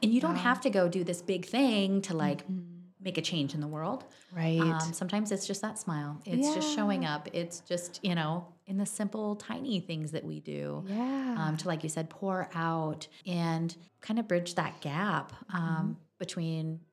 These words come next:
Speaker 1: a, a person who is in a time of goodness and bridge that gap to a person who is not
Speaker 2: Mm-hmm.
Speaker 1: in a time where they have a lot of goodness in their lives.
Speaker 2: Yeah. And I think what a, what a neat thing that we can do that for each other.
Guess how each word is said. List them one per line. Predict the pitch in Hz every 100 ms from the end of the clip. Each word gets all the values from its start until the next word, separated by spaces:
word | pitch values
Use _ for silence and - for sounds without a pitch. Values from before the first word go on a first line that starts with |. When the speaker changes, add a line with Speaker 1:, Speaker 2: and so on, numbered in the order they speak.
| _
Speaker 1:
a, | 170 -
a |
person | 170 180 175 170
who | 156 170 -
is | 196 208 208 208
in | 180 160
a |
time | 156 165 156 151
of | 156
goodness | 165 202 202 156 151 151 - - - _ _ -
and | 160 151 151 151 151 - _ _ _ _ _ _ _ _
bridge | 170
that | 170 147
gap | 160 156
to | - 151
a | 156
person | - 147 156
who | 143 147
is | 139 139 135
not | 135 104 - 117 180 165 -
Speaker 2:
Mm-hmm. | 160 147 156
Speaker 1:
in | 175 160
a |
time | 165 - 160 151 151 151
where | - 147
they | 147 147
have | - 139 135 147
a |
lot | 170 151
of | 156
goodness | 165 160 208 165
in | -
their | 180 180
lives. | 165 - - - _ _
Speaker 2:
Yeah. | - - 156 - _
And | -
I | 202
think | 196 190
what | 185 175
a, | 165
what | 170 175
a |
neat | 170 160
thing | 160 156
that | 160
we |
can | - 143
do | 143
that | - -
for |
each | - 175 -
other. | -